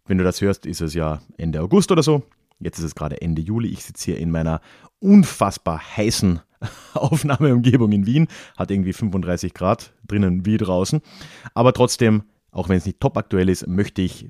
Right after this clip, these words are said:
äh, Déjà Klugschiss hier wieder mit einbauen, weil einfach einige gute Rückmeldungen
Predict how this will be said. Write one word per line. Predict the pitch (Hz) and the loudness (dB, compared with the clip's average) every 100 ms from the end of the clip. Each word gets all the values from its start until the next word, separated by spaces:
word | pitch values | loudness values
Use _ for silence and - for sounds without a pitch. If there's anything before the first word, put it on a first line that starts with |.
| 76 | -8
äh, | 87 82 | -6 -4
Déjà | 90 90 | -4 -6
Klugschiss | - 101 92 - | -6 -8 -10 -6
hier | 90 | -4
wieder | 80 | -4
mit | 82 | -4
einbauen, | - 131 135 - | -4 0 0 0
weil | - 113 139 | 0 0 0
einfach | 120 107 - | -2 -4 -4
einige | - 113 95 | -2 0 0
gute | 95 - 190 135 | -2 -2 2 2
Rückmeldungen | 156 113 98 101 104 | 2 0 0 0 -2